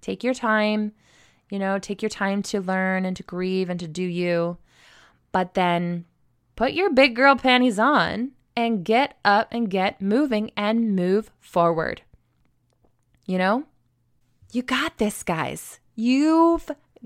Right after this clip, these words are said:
got this. I truly believe that. I am rooting for each and every single one of you, and I am excited to hear from you and to see what you're doing. So shoot me a message.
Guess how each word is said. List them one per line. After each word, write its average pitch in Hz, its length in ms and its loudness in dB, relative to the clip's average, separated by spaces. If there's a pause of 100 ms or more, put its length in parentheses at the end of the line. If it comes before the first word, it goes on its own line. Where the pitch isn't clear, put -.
(180)
got 302 400 2
this. - 680 2 (340)
I 233 120 2
truly 285 840 0
believe 262 380 0
that. 156 320 2 (520)
I 220 100 2
am 226 220 0
rooting 247 480 0
for 254 280 0
each 226 320 -8 (100)
and 202 200 -6 (100)
every 202 340 -2
single 202 380 -4
one 180 160 -4
of 180 100 -8
you, 214 300 -4 (480)
and 202 220 -4
I 202 200 -2
am 208 240 -2
excited 190 400 -2
to 208 60 -10
hear 196 200 -4
from 226 220 -2
you 247 300 -2 (420)
and 196 120 -2
to 190 80 -6
see 208 200 -4
what 220 180 -4
you're 190 60 -4
doing. 208 460 0
So - 160 -8
shoot 214 260 -4
me 247 100 -2
a 247 60 0
message. 226 580 -2